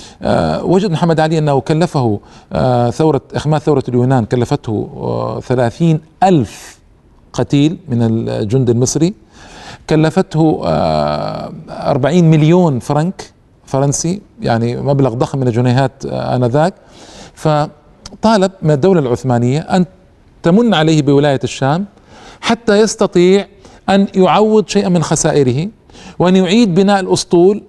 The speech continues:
بغابات الشام. أسطول محمد علي لأن قضي عليه في معركة اسمها نافارين، معركة نافارين مشهورة في التاريخ، قضي على الأسطول ال-، العثماني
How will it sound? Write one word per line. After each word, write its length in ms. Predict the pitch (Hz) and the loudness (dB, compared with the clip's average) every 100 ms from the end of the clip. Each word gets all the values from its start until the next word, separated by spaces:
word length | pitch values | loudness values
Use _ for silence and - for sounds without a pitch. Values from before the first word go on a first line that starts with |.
| _ | _
بغابات 840 | 131 160 170 - 131 151 143 175 | 0 2 2 0 -2 0 0 -2
الشام. 400 | 185 - 220 143 110 - - - | -4 -4 -2 -2 -8 -20 -10 -6
أسطول 300 | - 190 180 | 0 2 2
محمد 360 | 151 175 151 | 0 -2 0
علي 260 | 135 139 165 | 0 0 -2
لأن 300 | - 151 143 | -2 -2 0
قضي 440 | 143 - 196 165 | 0 0 2 2
عليه 300 | 135 139 160 | 2 2 2
في 100 | 156 | 0
معركة 280 | 151 156 151 | 0 0 -2
اسمها 180 | 135 147 | -2 0
نافارين، 540 | 143 131 127 147 185 220 _ _ _ - - 147 | 0 0 0 0 -2 -6 _ _ _ -20 -8 0
معركة 480 | 151 139 123 147 151 | 2 2 0 -2 -4
نافارين 560 | 147 151 139 135 156 170 | -2 0 0 0 0 0
مشهورة 360 | 143 - 165 131 | -4 0 0 0
في 80 | |
التاريخ، 520 | 120 - 120 156 190 - - - _ | -2 -2 0 2 0 -6 -20 -20 _
قضي 280 | 214 180 175 | -2 2 2
على 200 | 151 151 | 2 0
الأسطول 640 | 156 147 - 170 156 156 165 - - _ - - | -2 -4 -4 0 2 2 -2 -12 -20 _ -12 -2
ال-، 880 | 139 131 131 127 127 123 120 131 147 | 0 2 2 2 0 0 -2 -2 -2
العثماني 720 | 127 123 147 147 147 143 | -2 -2 0 0 2 -2